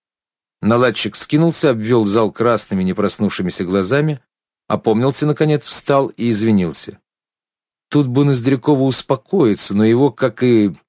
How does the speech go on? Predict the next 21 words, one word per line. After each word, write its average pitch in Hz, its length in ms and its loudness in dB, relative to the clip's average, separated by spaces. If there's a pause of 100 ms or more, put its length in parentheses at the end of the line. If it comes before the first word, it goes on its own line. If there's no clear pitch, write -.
(160)
древних 113 560 2
римлян, 127 380 2
погубило 113 640 2
излишество. 107 800 -4 (640)
«Стыдно, 208 540 0
Бореев», — 147 460 2
возвысил 113 600 0
он 113 160 2
карающий 113 540 2
голос. 92 420 -2 (480)
«Перед 147 280 2
товарищами 175 680 2
стыдно, 95 480 -2
перед 120 240 2
районным 147 460 2
комитетом 165 680 0
стыдно». 92 500 -4 (840)
«Извините», — 90 800 0
раздражаясь, 85 640 -2
повторил 90 460 -4
парень. 85 360 -4